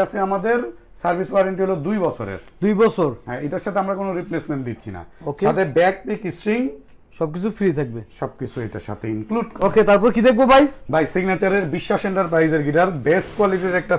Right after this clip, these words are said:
Speaker 1: সিগনেচারের গিটার, অথেন্টিক অরিজিনাল গিটার পাবে সিক্স স্ট্রিংস বিডিতে। এবং সিক্স স্ট্রিংস বিডি বাংলাদেশে প্রথম সিগনেচার গিটারে রিপ্লেসমেন্ট দিয়ে থাকে।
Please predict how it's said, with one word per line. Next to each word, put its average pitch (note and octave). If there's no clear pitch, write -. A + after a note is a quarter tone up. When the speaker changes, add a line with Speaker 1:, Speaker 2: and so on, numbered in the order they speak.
Speaker 1:
সিগনেচারের D3
গিটার, D3
অথেন্টিক F#3
অরিজিনাল F3
গিটার E3+
পাবে E3+
সিক্স F#3+
স্ট্রিংস D3+
বিডিতে। B2+
এবং D#3
সিক্স G3
স্ট্রিংস G3
বিডি F#3
বাংলাদেশে E3
প্রথম F#3
সিগনেচার D3+
গিটারে D3+
রিপ্লেসমেন্ট C#3+
দিয়ে C#3+
থাকে। F3